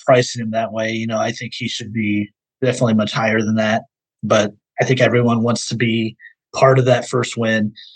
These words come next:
when it ever happens. I don't think it's gonna happen at the Scottish Open, but again, I, I think it's gonna be one of those fall series events with a little bit of a weaker field, like a Vegas or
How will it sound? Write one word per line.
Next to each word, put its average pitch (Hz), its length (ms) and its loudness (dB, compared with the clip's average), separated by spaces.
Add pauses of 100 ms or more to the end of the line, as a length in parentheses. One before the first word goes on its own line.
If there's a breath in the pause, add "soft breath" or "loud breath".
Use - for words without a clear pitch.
(100)
when 117 180 0
it 113 80 0
ever 104 240 0
happens. 107 480 -2
I 120 160 -2
don't 110 180 -4
think 104 120 -8
it's - 140 -10
gonna 104 160 -8
happen 104 180 -6
at - 20 -14
the - 80 -14
Scottish - 400 -6
Open, 104 280 -8
but 101 220 -4
again, 104 260 -2
I, 117 220 0
I 117 140 4
think 135 200 2
it's 131 140 -2
gonna 131 160 2
be 123 140 2
one 120 140 0
of 120 100 -2
those 120 160 -2
fall 117 320 2
series 120 340 -2
events 113 340 -6
with 107 120 -6
a 117 40 0
little 110 220 0
bit 113 120 -2
of 107 40 -6
a 110 40 -6
weaker 107 280 -4
field, 123 420 4
like 104 180 -6
a 113 80 -14
Vegas 113 600 -2
or 95 320 -8